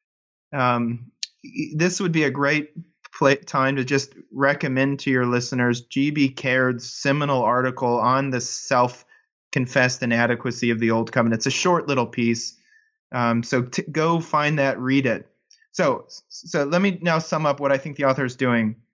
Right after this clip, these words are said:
He's showing here one more time that the old covenant confessed its own inadequacy. So the author here says, "It's no surprise that the old covenant sacrifices were inadequate.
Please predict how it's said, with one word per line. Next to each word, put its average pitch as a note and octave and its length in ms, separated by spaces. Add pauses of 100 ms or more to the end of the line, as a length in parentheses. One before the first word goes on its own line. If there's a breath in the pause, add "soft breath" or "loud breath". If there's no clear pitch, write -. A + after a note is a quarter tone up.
(540)
He's D#3 160
showing G3+ 440
here D3 260
one D3 240
more F#3 180
time C3+ 460 (440 soft breath)
that C#3+ 120
the C#3 120
old E3 220
covenant D#3 420
confessed D3+ 600
its C3+ 160
own C#3 220
inadequacy. A#2 960 (460 soft breath)
So E3+ 160
the D#3 140
author F#3+ 260
here D#3+ 180
says, D3 240
"It's C#3 160
no G3 180
surprise C#3+ 580
that C#3 100
the C#3+ 100
old D#3+ 220
covenant D3+ 400
sacrifices C#3 760
were B2+ 180
inadequate. B2+ 640